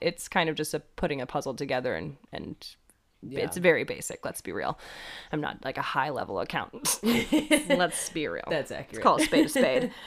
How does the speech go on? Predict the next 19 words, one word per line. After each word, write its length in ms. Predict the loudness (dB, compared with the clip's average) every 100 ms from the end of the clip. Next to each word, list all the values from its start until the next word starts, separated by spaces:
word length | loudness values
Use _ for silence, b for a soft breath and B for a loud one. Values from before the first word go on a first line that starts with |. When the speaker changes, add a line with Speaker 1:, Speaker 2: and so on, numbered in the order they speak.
| B B B
Speaker 1:
Um, 600 | 6 6 4 0 -4 -8 -12 _
but 240 | 2 6
I've 180 | 8 8
found 360 | 8 10 10 8
a 80 | 6
way 320 | 6 6 4
to 100 | 0
kind 340 | 2 2 4
of 260 | 2 0 -4 -12 -18 -2
make 420 | 2 4 4 2
it 100 | 0
my 220 | 2 2
own 360 | -2 -4 -6 -6
and, 280 | -6 -4 -4
and 160 | -4
kind 160 | -2 -4
of 80 | -2
make 240 | -4 -4
my 420 | -2 -2 -4 -8